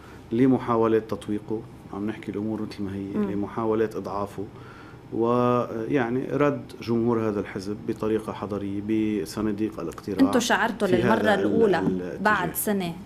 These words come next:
Speaker 2: للمرة الأولى، إنه الحزب التقدم الاشتراكي بلشت تتغير، آه، يعني ميزانه كان بيضة القبان، لم يعد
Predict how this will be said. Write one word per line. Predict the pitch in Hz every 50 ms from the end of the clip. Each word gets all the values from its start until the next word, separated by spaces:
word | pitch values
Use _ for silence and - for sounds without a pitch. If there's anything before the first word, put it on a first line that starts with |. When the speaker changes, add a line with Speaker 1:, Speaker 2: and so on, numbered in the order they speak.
| -
Speaker 2:
للمرة | 220 226 214 208 202 202 202 202 196
الأولى، | 190 202 - 233 220 202 185 175 175 180
إنه | 196 190
الحزب | 185 180 - 226 208 - -
التقدم | 202 - 190 - - 214 190 196 185
الاشتراكي | 185 190 226 214 - - 214 202 208 202 208 - 208 196 202 - - - - - - - -
بلشت | 220 226 226 226 220 - 202 - -
تتغير، | 196 185 - 202 214 214 202 185 185 180 - - - - - - - -
آه، | - - 190 185 185 180 180 180 175 180
يعني | - 196 185 175 180 180 180 180 180 180 175 175 185 - - - - - - - -
ميزانه | 214 214 214 - 233 226 214 214 202 196 202 202 196 - - - - - - - - - - -
كان | - 226 214 208
بيضة | 190 190 190 185 185 180 -
القبان، | 185 185 - - 180 170 175 196 190 185 185
لم | 190 196 190 185
يعد | 185 180 175 170